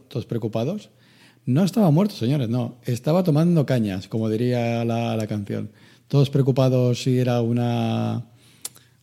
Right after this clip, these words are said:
algún tipo de artimaña, algún tipo de, eh, corrido de, de ir de tapadillo, ¿no? El típico del grupo que siempre sale y no lo sube hasta, hasta el final. Si era incluso, ¿no?, algún tipo de,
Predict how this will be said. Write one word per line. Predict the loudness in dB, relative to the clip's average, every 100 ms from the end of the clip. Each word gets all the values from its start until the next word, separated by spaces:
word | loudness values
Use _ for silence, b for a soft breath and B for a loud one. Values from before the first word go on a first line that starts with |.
| _
algún | -4 -2 -2
tipo | -2 -2
de | -2 -2 -4 -4
artimaña, | -6 -8 -4 0 2 4 2
algún | 0 -2 -2
tipo | -2 -2
de, | -2 -4 -6 -8 B B _
eh, | -8 -4
corrido | -4 -2 -2 -2
de, | -2 -2 -4
de | -6
ir | -8
de | -8
tapadillo, | -10 -6 -2 0 0 -2
¿no? | -2
El | -2
típico | -4 -4
del | -4 -4
grupo | -6 -6
que | -8
siempre | -6 -6 -6
sale | -6 -4 -4 -4 -8 B B B _
y | -2
no | 0
lo | -2 -4
sube | -4 -4 -4 -4
hasta, | -6 -8 -8 -8
hasta | -10
el | -10
final. | -6 -2 -2 -2 -6 B B B
Si | -8 -4
era | -2
incluso, | -2 -2 -6 -6 -4 -2
¿no?, | -2 -2
algún | -2 -2 0
tipo | 0 0
de, | 2 0